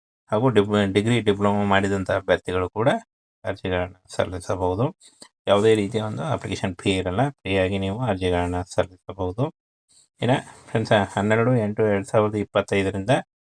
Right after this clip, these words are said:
ಇಪ್ಪತ್ತೊಂದು ಎಂಟು ಎರಡು ಸಾವಿರದ ಇಪ್ಪತ್ತೈದರ ಒಳಗೆ ನೀವು ಆನ್‌ಲೈನ್ ಮೂಲಕ ಅರ್ಜಿಗಳನ್ನ ಸಲ್ಲಿಸಬಹುದು.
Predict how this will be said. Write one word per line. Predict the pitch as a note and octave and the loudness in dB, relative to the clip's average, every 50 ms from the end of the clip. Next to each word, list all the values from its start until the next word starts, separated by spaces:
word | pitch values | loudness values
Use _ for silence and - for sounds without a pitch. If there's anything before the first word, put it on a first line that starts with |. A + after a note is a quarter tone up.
| _ - - | _ -10 -8
ಇಪ್ಪತ್ತೊಂದು | - - A#2+ A2+ - - A2+ G#2+ A2 C3+ | -2 2 0 2 4 2 2 2 2 0
ಎಂಟು | C#3+ B2 G#2+ G#2+ G2+ A#2 | 0 0 0 0 2 2
ಎರಡು | G#2+ G2 G2 G2 | 4 2 2 2
ಸಾವಿರದ | - - A2+ G2+ G2+ G#2 A#2 | 2 4 4 4 4 2 0
ಇಪ್ಪತ್ತೈದರ | B2+ C3 A#2+ - - A2 - - - F#2+ F#2+ G2 G2 | -2 -2 -4 -4 -6 -8 -6 -4 -4 -4 -2 0 -2
ಒಳಗೆ | F#2 F#2+ F#2+ F#2+ F#2 B2 D3+ D#3 - _ _ _ _ _ _ - | 0 0 -2 -2 -4 -4 -6 -8 -10 _ _ _ _ _ _ -6
ನೀವು | G2+ G#2 A#2 A#2+ | -4 -2 0 0
ಆನ್‌ಲೈನ್ | A2 G2+ G2+ G#2 A2 A2+ A2 | 0 0 2 2 0 0 0
ಮೂಲಕ | G#2 G2+ F#2+ F#2 F2+ - | -2 -4 -4 -4 -2 -2
ಅರ್ಜಿಗಳನ್ನ | F#2+ F#2 F2+ F#2 F#2+ F#2+ F#2 F#2 F#2 F#2 F#2+ G2 F#2+ | 0 0 0 -2 -2 -2 -2 -2 -2 -2 -4 -6 -6
ಸಲ್ಲಿಸಬಹುದು. | - - G2 F2 F2+ F2 - - F#2 F#2 F#2+ F2+ F#2+ G#2+ C3 | -2 -2 -2 -2 -2 -4 -4 -4 -4 -2 -2 -2 -2 -2 -2